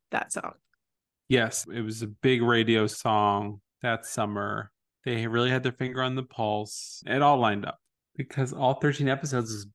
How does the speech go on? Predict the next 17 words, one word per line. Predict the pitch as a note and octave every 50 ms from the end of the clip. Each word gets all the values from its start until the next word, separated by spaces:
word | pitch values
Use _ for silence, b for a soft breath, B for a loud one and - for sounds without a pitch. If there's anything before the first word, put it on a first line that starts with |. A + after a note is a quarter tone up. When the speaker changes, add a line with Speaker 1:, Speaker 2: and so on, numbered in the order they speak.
| _ _ -
Speaker 2:
like, | - - A#2+ G2 - -
leading | A2 A#2 B2+ B2 - A#2 G#2+
to | - - A#2 G#2
this. | G#2 A2+ C3 D3 C#3 - C#3 - - - - -
Joey | - - B2 A#2+ C3+ C#3 C#3
was | C#3 B2+ -
ready | B2+ B2+ A#2+ A#2+
to | A#2+
admit | A#2+ A2+ B2 A#2 A2+
her |
feelings | A2 - A#2+ A#2 A#2 G#2+
for | - - A2+
Dawson, | A2 C#3+ D#3+ E3+ E3 E3 - E3+ D3+
and | B2+ A#2 -
she | - B2
walked | B2+ C#3+ D3+ D3+ -
in | F#3 F3 E3+ E3